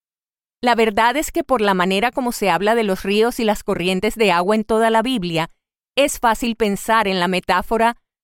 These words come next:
para hablar de recibir a Jesús. Podemos ver claramente nuestra nueva vida en Jesús como una corriente de agua que fluye y de esa agua que sacia.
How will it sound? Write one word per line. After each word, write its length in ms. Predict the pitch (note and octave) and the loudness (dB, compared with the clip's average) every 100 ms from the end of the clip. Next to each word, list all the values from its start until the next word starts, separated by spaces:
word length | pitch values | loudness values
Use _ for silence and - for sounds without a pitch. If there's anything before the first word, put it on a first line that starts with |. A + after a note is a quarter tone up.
| _ | _
para 300 | - F#3 F3+ | -2 2 4
hablar 500 | F3 F3+ F3 F#3 A3 - | 2 2 0 2 0 -4
de 220 | F#3+ G3+ | -2 -2
recibir 680 | G3+ G3 - F3+ D#3+ B3 B3 | 0 -2 -4 -6 -4 -2 -2
a 60 | |
Jesús. 680 | D3+ E3+ - F3 D3 - - _ _ _ _ _ _ _ _ _ _ | -4 -6 -8 -8 -10 -12 -18 _ _ _ _ _ _ _ _ _ _
Podemos 520 | A#3+ A#3 C4 D4+ D#4 | 0 4 4 2 0
ver 280 | A#3 A#3+ G#3+ | 0 0 0
claramente 720 | - A3 A#3 A#3+ A#3 G#3+ F#3+ F#3 | 0 0 2 2 0 0 0 0
nuestra 480 | F#3+ G#3+ - G3+ | 0 0 -2 0
nueva 420 | G3 G#3+ C4+ D4 B3 | 2 2 2 2 2
vida 340 | A#3+ C4 G3+ | 0 0 0
en 100 | G3 | 0
Jesús 540 | G3 F#3+ - D4 A3+ - | -4 -4 -2 -2 -4 -2
como 280 | A3 G3+ | -2 2
una 280 | A3 D#4+ F4 | 0 2 0
corriente 760 | - A#3 C4 C#4+ D#4+ A#3+ G3+ G3+ | 0 0 0 0 2 2 2 2
de 160 | G3+ | 2
agua 300 | G#3 A#3+ C#4 | 2 2 0
que 140 | C4+ A3+ | 0 -4
fluye 600 | - C#4+ E4+ G3+ F#3 - | 0 0 2 2 0 -2
y 140 | A#3 | -2
de 300 | G#3 G#3 A3 | 2 4 4
esa 360 | D4+ - C4+ B3 | 2 -2 -2 -2
agua 260 | D4+ A#3+ G#3+ | 0 -2 -2
que 140 | F#3+ | -4
sacia. 720 | - G3+ F#3 F3 - E3+ B2 | -2 -2 -2 -4 -6 -6 -6